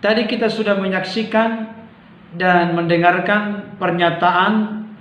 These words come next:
opini, pemikiran, gagasan atau pendapat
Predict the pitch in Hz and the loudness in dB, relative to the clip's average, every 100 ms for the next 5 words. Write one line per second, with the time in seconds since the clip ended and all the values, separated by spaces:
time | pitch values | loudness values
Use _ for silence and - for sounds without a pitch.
0 | - - - - - - 190 185 214 208 | -20 -20 -20 -20 -16 -6 -4 2 4 6
1 | 220 233 240 233 208 185 180 185 190 190 | 4 2 0 2 2 2 -2 0 0 2
2 | 214 240 226 220 - - - - - - | 2 2 -2 -8 -14 -20 -20 -20 -20 -12
3 | 151 190 170 190 190 - 226 226 - 185 | -2 0 4 4 2 2 0 0 -6 -6
4 | - 190 170 156 - - - - - - | 0 2 2 -2 -6 -14 -20 -20 -20 -18
5 | - 185 170 165 165 202 202 - - | -4 0 2 2 2 2 0 -2 -14